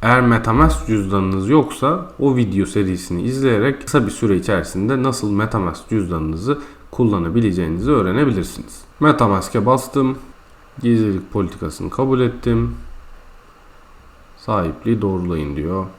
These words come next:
Talep göndere bastım. Gördüğünüz gibi MetaMask'tan bir bildirim geldi. Bunu imzalaya bastım. Sign dedim. Şimdi alım satımı etkinleştirmek için bir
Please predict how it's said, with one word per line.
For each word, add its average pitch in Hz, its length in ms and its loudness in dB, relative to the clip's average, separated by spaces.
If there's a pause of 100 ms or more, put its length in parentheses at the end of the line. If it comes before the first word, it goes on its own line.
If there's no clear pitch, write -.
(100)
Talep 123 380 2
göndere 90 460 -2
bastım. 113 460 -2 (260)
Gördüğünüz 151 580 6
gibi 180 160 2
MetaMask'tan 151 800 4
bir 139 200 2
bildirim 117 440 4
geldi. 87 320 2 (140)
Bunu 127 340 4 (140)
imzalaya 107 720 2 (180)
bastım. 85 400 -4
Sign 98 420 0
dedim. 98 380 -2 (320)
Şimdi 131 300 2
alım 123 260 6
satımı 120 360 0
etkinleştirmek 104 1120 -2
için 87 420 -6
bir 87 240 -4